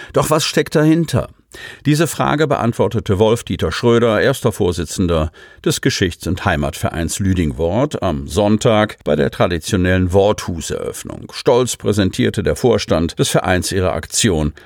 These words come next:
zum siebenhundertfünfundzwanzigjährigen Ortsjubiläum. Einheimische und Gäste können ab sofort an jedem Straßenschild Informationen zu den einzelnen Straßennamen, ihren Hintergründen und ihrer Entstehung erhalten.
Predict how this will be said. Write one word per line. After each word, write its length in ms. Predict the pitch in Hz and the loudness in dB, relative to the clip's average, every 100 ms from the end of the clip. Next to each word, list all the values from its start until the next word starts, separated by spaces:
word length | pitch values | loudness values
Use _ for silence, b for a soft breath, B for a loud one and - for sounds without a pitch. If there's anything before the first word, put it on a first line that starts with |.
| B | B
zum 200 | - 95 | -2 0
siebenhundertfünfundzwanzigjährigen 1800 | 90 123 131 113 98 90 147 123 110 110 - 80 - 90 - 76 69 76 82 - | 2 2 4 4 2 0 0 2 0 0 0 0 0 -2 0 0 0 -4 -4 -4
Ortsjubiläum. 960 | 71 - - 73 69 67 65 58 80 - _ _ _ _ _ - | -6 -4 -4 -4 -2 -4 -4 -6 -10 -14 _ _ _ _ _ -2
Einheimische 640 | 95 110 120 120 95 - | 0 4 4 4 2 -2
und 120 | 78 | -2
Gäste 400 | 113 113 - 135 | 0 0 0 -2
können 340 | 113 120 110 104 | 0 2 2 0
ab 160 | 127 | 0
sofort 400 | - - 170 151 | -2 0 2 2
an 140 | 131 117 | 2 2
jedem 280 | 135 143 | 2 0
Straßenschild 800 | 131 - 117 98 98 - 110 101 | -2 -4 -6 -4 -6 -4 -2 -2
Informationen 840 | 95 101 101 90 - 131 117 113 104 B B | -2 -2 0 -2 -2 0 4 2 0 B B
zu 140 | - | -2
den 200 | 127 135 - | 0 0 0
einzelnen 460 | 101 87 98 90 | -2 -2 -2 -2
Straßennamen, 1080 | - - 92 101 - 120 117 113 127 147 156 | -4 -2 2 2 0 2 2 2 0 -2 -6
ihren 340 | - 165 147 | -6 -6 -6
Hintergründen 920 | - 123 127 131 123 127 135 127 135 117 B B | -2 0 2 2 4 2 2 2 2 2 B B
und 320 | 160 156 147 - | 0 2 0 0
ihrer 280 | 117 95 82 | 2 2 0
Entstehung 520 | - - 160 64 65 | -2 -2 -2 -2 -4
erhalten. 540 | 67 71 65 - - | -4 -8 -8 -10 -14